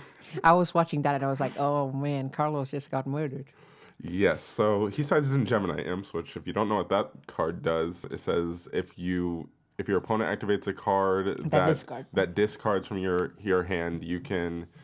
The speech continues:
Speaker 2: discard this card, negate the activation, I believe, and destroy that card.
Speaker 1: And draw one card.
Speaker 2: And draw a card. So, yeah,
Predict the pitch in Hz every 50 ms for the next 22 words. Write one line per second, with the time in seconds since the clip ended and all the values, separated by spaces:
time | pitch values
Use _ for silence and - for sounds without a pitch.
0 | - _ - 101 98 - - 101 92 82 92 87 90 - - 92 85 85 85 82
1 | 80 - - - 82 85 80 82 85 87 90 - - - 87 90 82 82 78 73
2 | - 82 76 80 80 90 98 - 127 127 123 120 123 127 127 123 101 90 85 82
3 | 76 - - 92 85 80 80 76 71 - - 71 71 65 - 151 139 131 147 143
4 | 131 123 123 - - - 123 113 - - _ _ - - 98 95 90 87 85 76
5 | 73 - - - 50 - - - - _ _ _ _ _ _ _ _ _ _ _
6 | _ _ - _ - - - - - 107 101 98 95 101 98 85 - 143 185 190
7 | 135